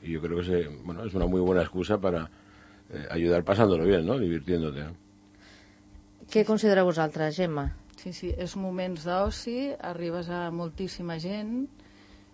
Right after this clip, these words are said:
Speaker 3: i, i tens moltes possibilitats. A part, bueno, totes les entitats intentem tindre vàries opcions d'entitats benèfiques i tot això,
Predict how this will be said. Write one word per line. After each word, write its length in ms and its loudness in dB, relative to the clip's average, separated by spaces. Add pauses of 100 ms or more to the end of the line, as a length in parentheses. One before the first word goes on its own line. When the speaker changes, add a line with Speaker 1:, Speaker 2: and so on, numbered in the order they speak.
Speaker 3:
i, 140 -12 (360)
i 80 -8
tens 180 -6
moltes 300 -6
possibilitats. 800 -6
A 80 -10
part, 480 -8 (140)
bueno, 180 -10 (180)
totes 280 -6
les 120 -6
entitats 460 -6
intentem 460 -6
tindre 320 -8
vàries 920 -8
opcions 540 -8
d'entitats 1000 -8
benèfiques 720 -6
i 80 -10
tot 180 -8
això, 320 -8